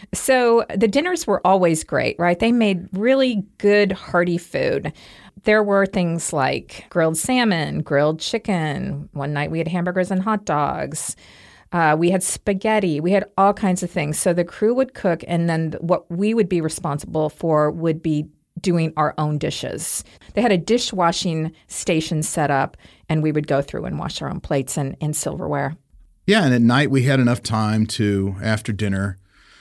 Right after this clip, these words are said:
Speaker 2: we'd sit around in the chair circle.
Speaker 1: Oh, we didn't mention the chair circle.
Speaker 2: Yeah, they had twenty-six portable chairs that, that every night we would put out in a circle in the,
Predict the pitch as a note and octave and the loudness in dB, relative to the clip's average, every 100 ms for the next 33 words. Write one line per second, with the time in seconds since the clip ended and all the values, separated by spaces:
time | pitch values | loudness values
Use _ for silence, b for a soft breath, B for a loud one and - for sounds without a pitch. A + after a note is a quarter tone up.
0 | b b b b _ C3+ - - C3+ B2+ | b b b b _ 0 2 4 6 6
1 | B2+ B2 A#2+ A2 - C3+ A2+ G#2 - F#2+ | 6 6 4 2 0 2 4 2 0 -4
2 | F2 A2 C3 A#3+ C4 C4 B3+ B3+ A3 G#3 | -2 2 4 4 4 2 -2 0 -2 -2
3 | A3+ C4 - D#3 D#3 D3+ F#3+ - E3 C#3 | -2 -2 -2 -4 -4 -4 -2 0 2 2
4 | A2+ A2 - C#3+ F3+ - D3 D#3 - - | 2 0 0 2 4 4 2 0 -4 -12
5 | - A#2 C#3 E3+ - F#2+ F#2+ C3 A2+ G#2 | -2 0 2 -2 0 0 2 0 -2 -2
6 | G#2 G#2+ G#2+ A#2+ A#2 G2+ F2+ G#2+ G2+ F#2 | -2 0 0 2 2 2 2 2 0 0
7 | - A2 G#2+ E2+ F#2+ - A#2+ F#2+ F#2+ G2 | 0 2 2 0 -4 -2 -2 -2 -2 0
8 | F#2 F#2 | 0 -2